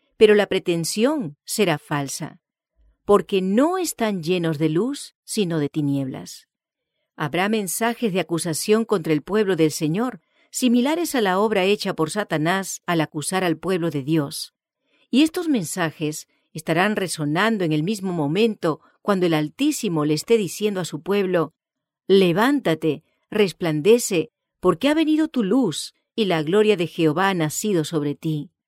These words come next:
Porque he aquí que tinieblas cubrirán la tierra, y oscuridad las naciones, mas sobre ti amanecerá Jehová, y sobre ti será vista su gloria". Una obra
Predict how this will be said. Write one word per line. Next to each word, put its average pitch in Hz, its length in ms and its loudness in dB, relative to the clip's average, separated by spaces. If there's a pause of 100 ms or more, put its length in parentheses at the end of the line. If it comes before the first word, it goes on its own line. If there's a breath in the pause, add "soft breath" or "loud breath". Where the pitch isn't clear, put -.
(540)
Porque 196 360 4
he 247 40 8
aquí 247 260 0
que 240 160 2
tinieblas 226 720 2
cubrirán 196 480 2
la 208 120 0
tierra, 202 520 -2 (220)
y 190 100 2
oscuridad 196 640 2
las 180 260 -2
naciones, 165 840 -2 (320)
mas 196 240 -2
sobre 175 380 0
ti 277 400 -2 (120)
amanecerá 185 720 -2
Jehová, 180 600 0 (320)
y 233 140 0
sobre 180 360 0
ti 277 260 -2
será 185 300 0
vista 180 400 -4
su 175 180 -6
gloria". 135 560 -4 (2000)
Una 302 360 0
obra 170 600 -2